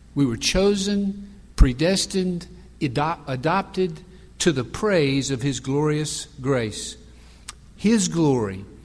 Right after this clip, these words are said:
that His grace would be praised, not only by us,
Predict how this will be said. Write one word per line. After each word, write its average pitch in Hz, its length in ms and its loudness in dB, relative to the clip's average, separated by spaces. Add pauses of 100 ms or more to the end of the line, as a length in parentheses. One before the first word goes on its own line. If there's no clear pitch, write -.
(1600)
that 139 140 -2
His 226 440 2
grace 151 600 0
would 139 160 -4
be 127 120 -4
praised, 113 500 -4
not 165 320 2
only 202 340 6
by 127 260 0
us, 143 640 -4